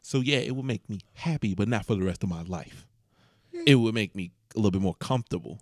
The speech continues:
Speaker 2: It's funny 'cause, uh, a lot
Speaker 1: Especially
Speaker 2: of
Speaker 1: when it's new.
Speaker 2: poor people say, I swear, these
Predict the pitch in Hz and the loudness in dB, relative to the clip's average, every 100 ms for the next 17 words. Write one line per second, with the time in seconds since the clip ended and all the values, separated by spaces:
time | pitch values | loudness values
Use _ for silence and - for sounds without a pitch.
0 | _ _ _ 254 - 262 254 233 190 185 | _ _ _ -14 -10 -10 -8 -10 -12 -12
1 | _ - 190 170 160 185 147 135 110 85 | _ -6 -4 -4 -4 -2 0 0 -2 -6
2 | 82 92 98 - 208 208 220 165 185 170 | -2 4 4 4 -2 -2 -4 -8 -6 -4
3 | 165 160 - _ _ _ _ 247 240 254 | -4 -8 -14 _ _ _ _ -10 -6 0
4 | 269 214 208 269 208 | 2 2 -2 -4 -6